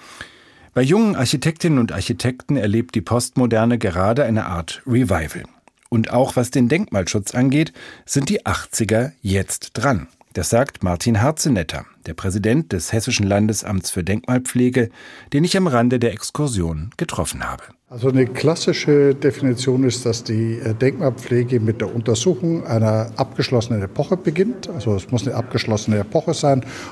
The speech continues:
Speaker 2: und in der Regel setzt man das voraus, wenn eine Generation dazwischen ist. Also fünfundzwanzig bis dreißig Jahre ist Mindestabstand und sicherlich tut es der Objektivierung der Bewertung gut, wenn ein Abstand vielleicht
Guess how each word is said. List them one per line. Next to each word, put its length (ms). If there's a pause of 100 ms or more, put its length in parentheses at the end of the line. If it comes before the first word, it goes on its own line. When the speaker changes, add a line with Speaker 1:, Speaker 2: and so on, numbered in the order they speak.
(140)
Speaker 2:
und 80
in 120
der 140
Regel 220
setzt 320
man 140
das 160
voraus, 400
wenn 100
eine 240
Generation 600
dazwischen 520
ist. 180
Also 340 (440)
fünfundzwanzig 600
bis 140
dreißig 380
Jahre 200
ist 200
Mindestabstand 840 (380)
und 160
sicherlich 420
tut 260
es 120
der 260
Objektivierung 720
der 260
Bewertung 840
gut, 440
wenn 280
ein 580
Abstand 480
vielleicht 420